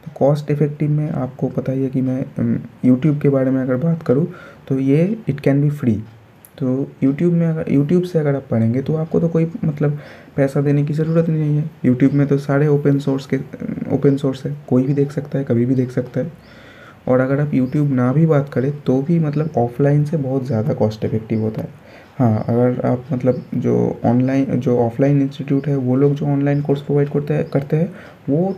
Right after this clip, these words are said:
थोड़ा costly हो सकता है। और जो unacademy वगैरह ये, ये जो institute है ये भी थोड़े costly हो सकते हैं, लेकिन अगर आप physics वाला देखें तो बहुत ही ज़्यादा cost इफेक्टिव है। और हालांकि ये कोई मतलब physics वाला का promotion नहीं है, लेकिन हाँ,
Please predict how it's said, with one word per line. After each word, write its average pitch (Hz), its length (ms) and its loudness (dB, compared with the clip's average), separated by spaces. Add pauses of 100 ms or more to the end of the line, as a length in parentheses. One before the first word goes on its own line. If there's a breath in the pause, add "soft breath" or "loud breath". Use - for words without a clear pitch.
(120)
थोड़ा 165 180 2
costly 139 380 0
हो 127 120 -8
सकता 123 320 -2
है। 123 180 -2 (520 loud breath)
और 107 480 0 (920)
जो 147 260 2
unacademy 127 600 2
वगैरह 120 380 4
ये, 120 300 2 (140)
ये 127 160 2
जो 127 220 0
institute 127 420 0
है 143 140 2
ये 135 160 4
भी 156 100 2
थोड़े 135 220 -2
costly 123 340 0
हो 123 100 -2
सकते 123 260 -2
हैं, 151 80 2
लेकिन 135 240 0
अगर 131 220 -2
आप 139 120 -2 (460 loud breath)
physics 143 340 2
वाला 135 200 2
देखें 135 380 -2
तो 113 120 -2
बहुत 113 360 0
ही 143 60 4
ज़्यादा 131 280 0
cost 120 320 -4
इफेक्टिव 127 380 -2
है। 127 80 -2 (480)
और 110 280 0 (920 loud breath)
हालांकि 127 340 4
ये 131 140 2
कोई 131 180 -2
मतलब 143 260 -2
physics 127 360 -4
वाला 127 180 2
का 123 80 0
promotion 123 460 0
नहीं 120 200 2
है, 147 60 -2
लेकिन 123 400 -2
हाँ, 165 340 0